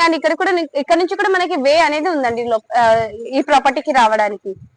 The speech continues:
So ఇప్పుడు మనం లోపలికి వెళ్దాం. So ఇక్కడ మనకి చూస్తున్నట్లయితే ఇది మనకి పార్కింగ్ ఏరియా. పార్కింగ్ ఏరియాలో చూడండి ఫాల్ సీలింగ్ వర్క్ ఎంత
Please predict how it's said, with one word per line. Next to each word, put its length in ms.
So 140
ఇప్పుడు 220
మనం 220
లోపలికి 320
వెళ్దాం. 260
So 120
ఇక్కడ 240
మనకి 300
చూస్తున్నట్లయితే 540
ఇది 140
మనకి 300
పార్కింగ్ 460
ఏరియా. 240
పార్కింగ్ 400
ఏరియాలో 320
చూడండి 340
ఫాల్ 240
సీలింగ్ 260
వర్క్ 220
ఎంత 160